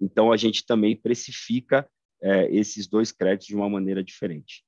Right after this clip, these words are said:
Então, o importante é destacar o seguinte: nós temos trabalhado com muita austeridade, tanto no controle de risco e com visão de rentabilidade. E outro fator importante é que o crédito,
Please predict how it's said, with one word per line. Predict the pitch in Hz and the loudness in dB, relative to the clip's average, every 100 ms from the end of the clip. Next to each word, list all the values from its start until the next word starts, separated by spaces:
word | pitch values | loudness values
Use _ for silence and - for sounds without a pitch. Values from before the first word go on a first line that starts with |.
| _ _ _ | _ _ _
Então, | 135 - 113 117 - | -8 0 2 2 0
o | - 123 | 2 4
importante | 170 - 135 - 127 131 - - - | 4 2 0 2 4 2 -2 -10 -4
é | 95 95 _ _ | -4 -4 _ _
destacar | - - 101 - | -12 -4 -2 0
o | 110 | -2
seguinte: | - 113 87 80 - _ _ - | -4 -6 -6 -6 -14 _ _ -4
nós | 104 101 | -2 0
temos | 123 127 | 2 2
trabalhado | - 120 117 98 92 85 80 _ - | 2 2 4 4 4 2 -4 _ -2
com | 98 | 0
muita | 90 90 117 160 - | 0 0 0 0 -2
austeridade, | 139 - 120 104 92 90 82 - - | -4 -2 -2 0 -2 -4 -8 -14 -2
tanto | 110 151 156 | 0 0 0
no | 143 | -6
controle | - 120 113 107 98 | -4 -8 -2 -2 -2
de | 92 | -8
risco | 85 92 107 - - _ _ - | -6 -4 -6 -10 -20 _ _ 2
e | 127 151 | 4 4
com | - 151 | 2 2
visão | 139 113 110 120 | 2 0 2 2
de | 120 | 0
rentabilidade. | 117 110 110 110 113 92 - 73 _ _ _ _ _ | -2 -2 -2 -2 -4 -4 -8 -14 _ _ _ _ _
E | 104 | 4
outro | 113 160 190 165 | 6 6 2 -2
fator | - 117 120 | -4 -2 -2
importante | 113 - 92 - 113 123 - - - | -2 -4 -6 -2 -2 -2 -6 -10 -2
é | 95 | -2
que | - 123 | 0 -4
o | 139 _ | -4 _
crédito, | 107 107 101 87 - 85 | 4 4 2 -2 -12 -18